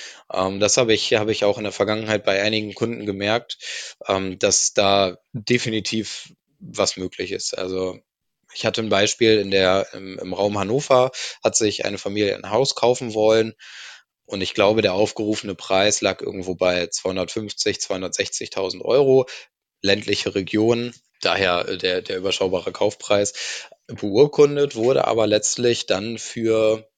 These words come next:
ähm, zweihundertsiebentausend oder so, also irgendwie eine krumme Zahl. Ähm, aber da war,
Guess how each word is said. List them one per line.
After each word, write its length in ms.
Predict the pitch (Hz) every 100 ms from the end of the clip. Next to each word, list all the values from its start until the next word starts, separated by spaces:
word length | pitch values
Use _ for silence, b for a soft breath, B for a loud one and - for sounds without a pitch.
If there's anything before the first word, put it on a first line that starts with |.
| _ _ - -
ähm, 680 | 98 98 101 98 101 - 180
zweihundertsiebentausend 2250 | - - 95 104 107 104 98 98 - - _ _ - 92 113 127 127 123 117 123 117
oder 180 | 113 110
so, 160 | 110 104
also 260 | 95 87 -
irgendwie 240 | 95 92
eine 120 | 92 87
krumme 260 | - 101
Zahl. 380 | 92 117 120 135 131 B B B _ -
Ähm, 380 | 98 98 104 - _ _ _ _ -
aber 260 | 95 98
da 300 | 98 98 101
war, 580 | 104 101 104 113 123 123